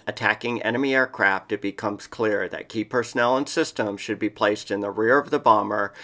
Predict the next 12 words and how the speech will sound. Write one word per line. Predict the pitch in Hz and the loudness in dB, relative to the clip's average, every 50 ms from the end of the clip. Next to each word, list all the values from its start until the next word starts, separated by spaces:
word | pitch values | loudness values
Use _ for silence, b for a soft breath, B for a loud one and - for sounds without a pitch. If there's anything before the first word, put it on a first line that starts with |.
| B B B B | B B B B
and | - 104 95 | -6 -6 -4
armor | - - 101 104 113 127 | -4 -2 0 0 2 0
protection | 131 131 143 131 113 - 131 107 104 - - 101 101 101 | 0 -2 -4 -6 -2 0 0 -2 -2 -2 -4 -4 -4 -4
should | - 117 104 | -6 -6 -4
be | 110 107 | -4 -4
concentrated | - - 110 104 107 107 104 107 - - 117 107 104 104 104 - | -4 -2 0 -2 -2 -2 -6 -12 -4 0 0 2 2 0 -2 -2
at | 101 101 - | -2 -4 -4
the | - 107 | -6 -10
front | - - 131 131 143 156 | -2 2 4 4 4 4
of | 143 110 | 2 0
the | 110 101 | -2 -2
bomber, | 90 107 98 95 98 101 90 90 87 - | 0 0 0 0 0 -4 -4 -6 -8 -10